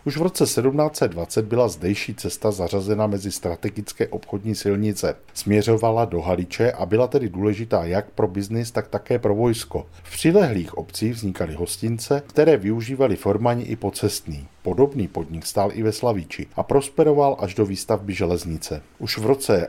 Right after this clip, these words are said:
osmnáct set dvanáct jsou ve vesnici zprávy o školním vyučování.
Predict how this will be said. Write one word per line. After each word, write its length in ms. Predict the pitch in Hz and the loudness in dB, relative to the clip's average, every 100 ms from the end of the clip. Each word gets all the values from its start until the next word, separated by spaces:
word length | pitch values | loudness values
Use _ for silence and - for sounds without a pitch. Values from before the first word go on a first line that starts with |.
| - | -6
osmnáct 440 | - - 131 127 - | -6 -2 2 2 0
set 140 | 82 | -4
dvanáct 420 | 87 85 82 85 | -4 -6 -6 -8
jsou 240 | - - 95 | -8 -6 -4
ve 120 | 90 | -2
vesnici 500 | 101 - 107 - - | -2 -2 -6 -6 -10
zprávy 480 | - 85 82 92 - | -6 -4 -4 -4 -6
o 60 | |
školním 440 | - - 90 98 90 | -8 -4 0 0 0
vyučování. 800 | 95 104 - 92 82 78 76 | -2 -2 -2 0 0 -2 -8